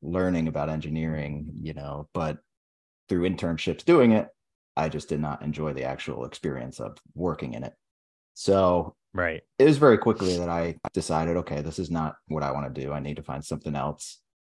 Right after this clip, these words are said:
Speaker 1: I started looking into real estate at that time simply because I was young and I wanted to make money, and it seemed like that was what was hot, and that's how people made money.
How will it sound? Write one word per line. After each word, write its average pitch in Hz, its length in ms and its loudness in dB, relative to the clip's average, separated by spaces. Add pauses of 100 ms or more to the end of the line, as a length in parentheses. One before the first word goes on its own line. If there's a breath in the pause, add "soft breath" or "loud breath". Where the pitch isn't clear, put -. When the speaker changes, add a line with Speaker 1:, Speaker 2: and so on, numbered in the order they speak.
(340)
Speaker 1:
I - 80 2
started 135 320 8
looking 117 260 8
into 107 160 8
real 98 200 6
estate 92 340 2
at 82 140 -2
that 80 240 -4
time 85 440 -2
simply 87 480 -4
because 82 800 -4
I 82 80 -4
was 80 220 -4
young 85 480 -4
and 78 360 -4 (220)
I - 60 -8
wanted 76 300 -6
to 76 60 -6
make 76 200 -6
money, 78 280 -4
and 76 120 -6
it 76 80 -14
seemed 76 280 -6
like 76 440 -8 (420)
that 76 220 -2
was 76 120 -10
what - 140 -4
was 78 140 -10
hot, 78 260 -2 (400)
and 71 220 -8
that's 73 180 -8
how 73 100 -4
people 76 280 -8
made 69 200 -8
money. 65 380 -8